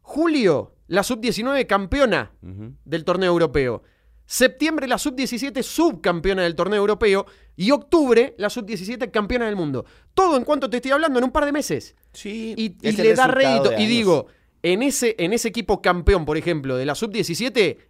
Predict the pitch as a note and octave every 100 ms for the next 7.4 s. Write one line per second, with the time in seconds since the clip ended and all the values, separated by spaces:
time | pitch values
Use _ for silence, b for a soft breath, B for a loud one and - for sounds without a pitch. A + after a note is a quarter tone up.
0 | - E3+ F3+ F3 G#3 B3 C#4 _ F3 F#3
1 | F#3+ F#3 G#3+ - G#3+ G3 E3+ C3+ B2+ A#2
2 | - _ _ F#3+ B3 C4+ D3+ _ E3 F#3
3 | G#3+ F#3+ E3+ D#3 D#3+ D3 E3+ F3+ F#3 G#3+
4 | B3+ C4+ - b b b _ _ D#3+ F3
5 | E3+ A#3+ A#3 G#3+ F3+ A3 A#3+ A3 F#3+ G#3
6 | F#3 A3 G#3+ A#3 A#3 D#3 A#2+ B2+ C#3 E3+
7 | - - -